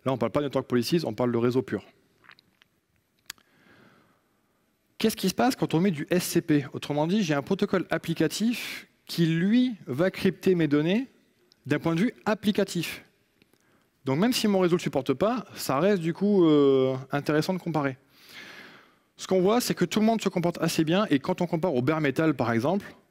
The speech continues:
ben, les perfs sont quand même relativement bonnes pour tout le monde. Weavenet perd encore des points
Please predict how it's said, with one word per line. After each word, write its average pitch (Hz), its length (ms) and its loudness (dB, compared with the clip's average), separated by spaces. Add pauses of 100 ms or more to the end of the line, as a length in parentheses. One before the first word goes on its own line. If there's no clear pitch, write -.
(420)
ben, 127 220 -2 (260)
les 139 140 0
perfs 190 200 -2
sont 147 120 -2
quand 131 100 -2
même 165 240 0
relativement 156 560 -2
bonnes 156 220 -2
pour 147 100 -6
tout - 100 -10
le 131 60 -6
monde. 95 180 -6 (640)
Weavenet 165 340 2 (200)
perd 123 160 0
encore 135 260 0
des 131 120 2
points 139 320 -4